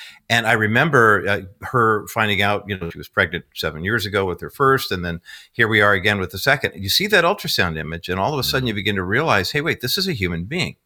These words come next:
Speaker 1: You know, we're, we're, we're tracking baby boy's progress. She's due March the twelfth, and we've s-, we're seeing the pictures. We get the texts every couple of weeks, and, and it's amazing how many people, when they go to a preborn clinic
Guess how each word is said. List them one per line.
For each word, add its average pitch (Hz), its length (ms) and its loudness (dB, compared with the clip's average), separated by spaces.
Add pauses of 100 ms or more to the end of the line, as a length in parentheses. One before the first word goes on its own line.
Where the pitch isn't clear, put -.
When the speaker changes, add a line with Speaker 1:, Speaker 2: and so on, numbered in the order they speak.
(120)
Speaker 1:
You 95 100 -6
know, 92 80 0
we're, 107 160 -2
we're, 110 160 0
we're 104 200 0
tracking 113 460 2
baby 110 280 2
boy's 107 320 0
progress. 113 560 2 (300)
She's 120 260 -2
due 117 180 2
March 113 300 2
the 101 100 -6
twelfth, 117 400 2
and 90 140 -2
we've 110 180 -4
s-, - 240 -4
we're 98 180 -6
seeing 190 300 2
the 214 80 0
pictures. - 400 -6
We 107 120 -2
get 113 200 0
the - 60 -2
texts - 340 0
every 92 180 -4
couple 95 300 -4
of 80 80 -6
weeks, 80 240 -6
and, 92 120 -4 (300)
and 135 120 4
it's 135 120 2
amazing 208 380 2
how 214 100 6
many 185 120 2
people, 143 360 0
when 113 180 2
they 107 140 2 (140)
go 139 220 2
to 147 160 -4
a 117 100 0
preborn 101 420 0
clinic 123 520 -4